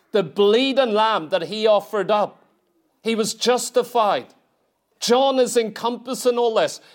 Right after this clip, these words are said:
Exodus chapter twelve, the Passover lamb. Leviticus sixteen, the goat with the hands being laid on the goat, transferring all of the sin onto the goat. And Aaron shall lay his hands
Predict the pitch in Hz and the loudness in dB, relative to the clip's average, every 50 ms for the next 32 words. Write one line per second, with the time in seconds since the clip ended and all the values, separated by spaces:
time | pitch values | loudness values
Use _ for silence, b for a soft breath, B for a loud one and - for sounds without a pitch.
0 | b b 214 247 247 - - - 240 220 233 220 - - - 226 226 220 - - | b b -2 -2 -2 -2 -2 -2 0 0 0 -2 -2 -4 -4 -6 -6 -4 -2 -2
1 | 226 196 - - - _ _ _ _ - - - 226 233 254 247 190 135 - - | -2 -2 -2 -6 -18 _ _ _ _ -16 -8 -4 0 2 2 2 0 -2 -4 -4
2 | 190 170 - - 202 208 208 208 208 - 220 214 202 180 208 190 185 202 220 220 | -4 -4 -4 -4 -6 -4 -4 -4 -4 -2 0 0 0 0 0 0 2 0 0 0
3 | 214 165 131 113 - - _ _ _ _ _ _ _ _ _ _ _ _ b b | -2 -4 -6 -8 -12 -18 _ _ _ _ _ _ _ _ _ _ _ _ b b
4 | b b b b 214 214 - 233 254 240 247 240 226 - - - - 240 233 - | b b b b -4 -2 0 0 0 2 2 2 0 -2 -2 -4 -4 -4 -4 -4
5 | - - 247 254 233 180 B B B B 202 190 190 - 226 240 254 - - B | -6 -4 -2 -2 -2 -4 B B B B -2 -2 2 4 2 2 2 0 -4 B
6 | B B - 214 208 214 233 196 - 185 220 240 240 240 196 156 - 220 214 220 | B B -2 -2 0 0 0 -2 0 0 -2 -2 -2 -2 -4 -4 -4 -2 -2 -2
7 | 214 202 185 185 214 214 226 214 233 226 202 202 196 190 233 226 202 208 B B | -2 0 0 0 2 2 2 0 0 0 2 2 0 2 2 0 0 -2 B B
8 | B B B B B - - 247 254 254 254 - - - - 233 233 247 247 233 | B B B B B -6 -2 -2 -2 -2 -2 -4 -6 -4 -2 -2 0 0 0 -2
9 | 214 220 - 208 220 233 240 247 - 240 226 208 208 - - - 226 226 233 233 | -2 0 2 2 4 4 2 0 -2 -2 -6 -8 -8 -8 -8 -6 -6 -4 -2 -4
10 | 220 214 202 - 214 196 190 190 190 220 226 214 170 - - - - _ _ _ | -4 -4 -4 -6 -4 -2 -2 -2 0 0 0 0 -2 -4 -8 -16 -20 _ _ _
11 | _ _ _ _ _ _ _ _ _ - - 175 165 165 170 185 196 208 220 220 | _ _ _ _ _ _ _ _ _ -6 -4 -4 -2 0 0 0 0 0 0 -2
12 | 220 220 - - - _ _ _ _ - - - 190 170 165 180 208 208 202 196 | -4 -6 -8 -10 -14 _ _ _ _ -12 -4 -2 0 0 2 2 2 2 2 0
13 | 190 170 - - - 196 208 220 226 214 190 196 202 196 - - - | 0 -2 -6 -8 -4 -2 -2 0 -2 -2 -4 -6 -8 -10 -14 -18 -20